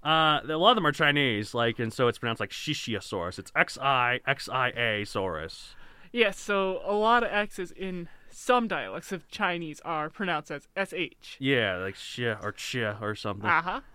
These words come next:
Speaker 1: Oh, yeah, like, one of the creatures we did, uh, I think, actually, if I look at my notes here, I think it was the one that came out last week based on my notes of when <laughs> these
Speaker 2: <laughs>
Speaker 1: episodes come out. Hold on, I'm gonna check on air 'cause I'm very professional.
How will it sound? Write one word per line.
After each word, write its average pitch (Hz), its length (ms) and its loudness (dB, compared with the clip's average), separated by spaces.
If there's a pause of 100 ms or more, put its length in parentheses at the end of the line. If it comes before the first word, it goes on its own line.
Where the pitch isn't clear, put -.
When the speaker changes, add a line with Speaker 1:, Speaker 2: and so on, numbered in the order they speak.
Speaker 1:
Oh, 151 140 4 (420)
yeah, 151 160 8
like, 139 220 4
one 160 180 4
of 180 40 4
the 156 80 2
creatures 135 420 2
we 120 120 0
did, 107 320 0 (360)
uh, - 40 -4
I 104 460 2
think, 175 180 0
actually, 110 420 -2
if 98 140 -6
I 92 160 -6 (100)
look 101 140 -8
at 92 60 -10
my 92 100 -6
notes 95 220 -6
here, 98 80 -2
I 95 40 -8
think 131 140 -4
it 113 60 -4
was 98 120 -6
the 107 80 -4
one 101 200 -2
that 98 100 -2
came 104 180 -4
out 95 140 -4
last 107 300 -2
week 131 200 2
based 107 240 -2
on 107 60 0
my 101 120 -2
notes 104 280 -2
of 98 140 -4
when 101 320 0 (280)
<laughs> 214 360 0
these 214 140 8
Speaker 2:
<laughs> 160 60 4
Speaker 1:
episodes 151 440 6
come 131 180 2
out. 117 220 2
Hold 143 160 4
on, 156 60 6
I'm 127 140 0
gonna 151 120 6
check 131 220 6
on 131 240 4
air 135 200 4
'cause 127 140 2
I'm 127 100 2
very 143 240 6
professional. 101 640 -2